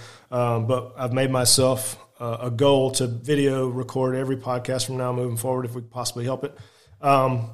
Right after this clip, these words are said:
so Dylan is the founder of the James Warren Group, and we did episode fifty. If you go to our podcast,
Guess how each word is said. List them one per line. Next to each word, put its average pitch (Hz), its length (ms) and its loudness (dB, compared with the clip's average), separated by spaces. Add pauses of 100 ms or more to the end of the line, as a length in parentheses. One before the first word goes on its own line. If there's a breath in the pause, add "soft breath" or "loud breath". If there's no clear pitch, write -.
(120)
so 147 140 2
Dylan 180 640 10
is 156 440 6
the - 60 -10
founder 165 360 6
of 147 60 10
the 143 60 6
James 139 320 6
Warren 143 300 6
Group, 131 400 2
and 131 400 0 (160)
we 151 100 -8
did 170 220 6
episode 165 440 4
fifty. 160 380 2
If 143 100 -2
you 127 60 -4
go 147 100 8
to 143 60 6
our 135 220 2
podcast, 135 720 -2